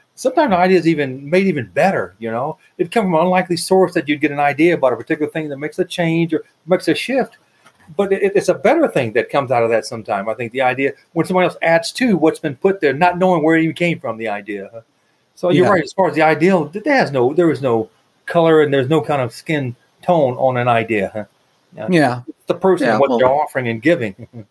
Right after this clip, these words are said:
Speaker 2: Yeah. Well, and that's cool. And I, I think just as we, a-,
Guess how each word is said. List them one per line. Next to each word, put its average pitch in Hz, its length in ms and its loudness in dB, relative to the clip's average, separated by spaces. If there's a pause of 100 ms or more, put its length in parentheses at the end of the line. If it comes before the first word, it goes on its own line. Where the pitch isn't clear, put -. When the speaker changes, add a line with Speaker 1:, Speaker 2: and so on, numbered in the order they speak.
(180)
Speaker 2:
Yeah. 127 320 2 (180)
Well, 220 220 2
and 196 100 -8
that's 190 160 -6
cool. 185 380 -2
And 160 100 -2
I, 151 80 0 (180)
I 147 120 0
think 135 260 -4 (140)
just 139 260 -6
as 123 140 -4
we, 127 400 2 (260)
a-, - 60 -2